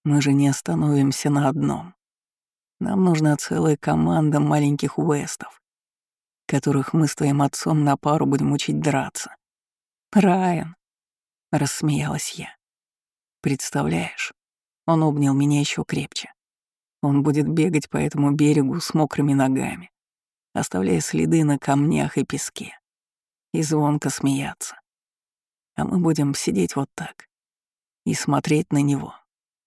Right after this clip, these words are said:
и на то, как закат красит воду в золото". "Вот уж не ожидала от тебя такой романтики". Чувствую, что растрогана словами мужа, едва ли не до слёз прошептала я.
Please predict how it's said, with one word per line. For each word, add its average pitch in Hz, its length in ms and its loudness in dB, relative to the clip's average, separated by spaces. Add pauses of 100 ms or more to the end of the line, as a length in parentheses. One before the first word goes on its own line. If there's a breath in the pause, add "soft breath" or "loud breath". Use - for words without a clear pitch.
(140)
и 160 100 4
на 143 160 4
то, 156 140 0
как 151 240 0
закат 151 420 0
красит 151 420 -2
воду 147 300 2
в 143 80 0
золото". 143 480 -2 (1120)
"Вот 175 280 0
уж - 180 -4
не 165 120 2
ожидала 151 380 0
от 147 100 -2
тебя - 260 -2
такой 151 300 -2
романтики". 151 680 -2 (1000)
Чувствую, 160 320 -2
что 151 220 -2
растрогана 165 640 0
словами 151 420 2
мужа, 156 280 4
едва 151 200 2
ли 147 100 4
не 143 140 4
до 139 140 2
слёз - 320 -4
прошептала - 560 -2
я. 156 340 -8